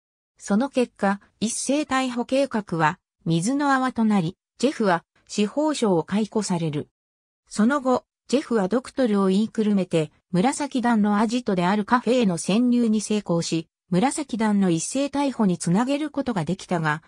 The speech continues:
ソニーの逃亡を許してしまった。しかも、ソニーは整形手術を受け、指紋を潰したため、捜査は難航するばかりであった。捜査本部は、テレサの名を出して、新聞広告を出す作戦に出、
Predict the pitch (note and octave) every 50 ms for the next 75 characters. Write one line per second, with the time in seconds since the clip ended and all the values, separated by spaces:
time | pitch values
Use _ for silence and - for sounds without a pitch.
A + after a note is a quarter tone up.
0 | _ _ _ - G3 G#3+ A3 C4 D4+ D4+ C#4+ B3 G#3+ F#3+ - G3 G#3 G#3+ G#3 G3
1 | A3 A3 G#3+ G#3 G#3+ G3+ G3 A3 C4 - - - - G3 F#3 - E3+ D3 C#3+ C#3
2 | - _ - - B2+ - _ _ _ _ _ _ _ _ _ _ - - - D4+
3 | C#4+ A#3 F3+ F3 F3+ _ _ _ _ _ - - G3+ A3 B3 C#4 C4 A3+ F3+ D#3
4 | D3+ - - A3 B3+ B3+ - C4+ B3+ B3 A#3+ A#3+ B3 A3+ A#3+ G#3+ - - E3+ D#3+
5 | D3+ - - D#3+ D3 - _ _ _ _ - - - F#3 F#3 A#3 C4+ C#4 C#4 C4+
6 | C4 C4 B3+ - B3+ A3+ B3+ B3 - - - B3 A#3+ - F#3 F3+ E3 D#3+ - _
7 | _ _ _ _ - - D4 D#4 D#4 - - B3+ G3+ E3 D#3 D3+ D3 D#3+ G3 B3+
8 | C#4 _ - C#4+ C#4+ C4+ - C#4+ C4+ C#4 C#4 C4+ C#4+ C#4+ C#4+ - B3 G#3 G3+ E3+
9 | E3 D3+ C#3+ D3 - _ _ - C3+ - - _ _ _ _ _ _ _ _ _
10 | - - A#3 C#4 D4+ D4+ - D#4 C#4 - D4 C#4+ C#4 B3+ A3 G#3 F3+ D#3+ D#3 -
11 | _ _ _ _ _ - B3+ D4+ E4+ E4 - B3 G#3+ F#3 F3 F3 F#3 F3+ E3 D3+
12 | - F#3+ G#3 - - - D#3+ D#3+ - _ _ _ _ _ - - A#3 C#4 D#4 D#4+
13 | C#4 D4 D4 D4 D4+ - - D4 C#4+ C4+ - A3 G3 - F#3+ E3+ D#3+ D#3 F3+ G3
14 | A3 - G3 - F#3+ F#3+ - - - - A#3+ A#3 A3 G#3+ G#3+ G#3 G3 G3 F#3 -
15 | _